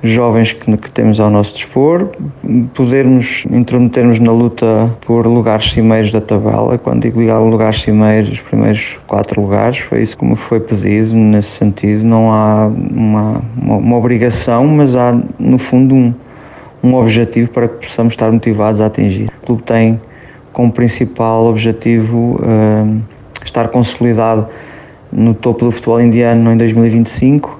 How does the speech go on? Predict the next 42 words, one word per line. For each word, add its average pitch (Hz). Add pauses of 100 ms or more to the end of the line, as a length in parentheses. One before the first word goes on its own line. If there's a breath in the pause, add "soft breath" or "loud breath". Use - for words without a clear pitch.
É, 117
é 123
um, 131
é 127
um 127
clube 117
bebé, 120
digamos 127
assim, 120
porque -
tem 131
apenas 120
sete 117
anos 117
de 104
vida 107
e 110
este 107
é -
o 107
segundo 107
ano 101
da 101
equipa 101
sénior. 110 (1000 loud breath)
Eh, 110
e, 113
por, 117
e 117 (160)
talvez 127
também 117
por 117
aí, 117
por 139
segundo -
aquilo 107
que 110
me 104
foi 113
dito, 117
houve 113
aqui 110